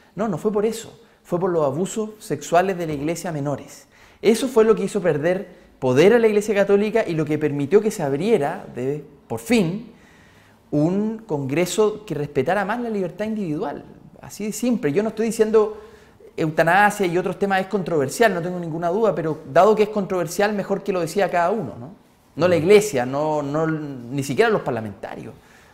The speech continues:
Speaker 1: Yo le digo a mis colegas, nosotros no tenemos por qué decidir cuándo una persona parte o no, eso no es una decisión nuestra.
Speaker 2: Bueno, y en este caso también,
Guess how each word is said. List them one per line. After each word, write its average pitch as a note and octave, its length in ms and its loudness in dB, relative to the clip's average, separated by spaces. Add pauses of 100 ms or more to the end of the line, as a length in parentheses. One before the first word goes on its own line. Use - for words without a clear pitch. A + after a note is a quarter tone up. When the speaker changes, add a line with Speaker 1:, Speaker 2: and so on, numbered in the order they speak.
(100)
Speaker 1:
Yo C#3 120 -8
le E3 120 -4
digo F#3 140 -4
a - 20 -4
mis F#3 100 -8
colegas, F#3 320 -4
nosotros G3 300 -6
no F#3 80 -4
tenemos F#3+ 220 -8
por C#3+ 200 -12
qué F#3 140 -6
decidir F3+ 560 -6 (400)
cuándo F3+ 200 -6
una E3 120 -6
persona C#3 360 -10
parte D#3+ 340 -10
o A#2 40 -10
no, D#3 220 -10
eso C3 160 -12
no D3 80 -8
es E3+ 40 -8
una F#3+ 100 -8
decisión D#3+ 380 -8
nuestra. - 440 -12 (760)
Speaker 2:
Bueno, G#2 160 -4
y - 40 -4
en - 20 -6
este G#2+ 160 -10
caso B2 200 -8
también, A2 440 -6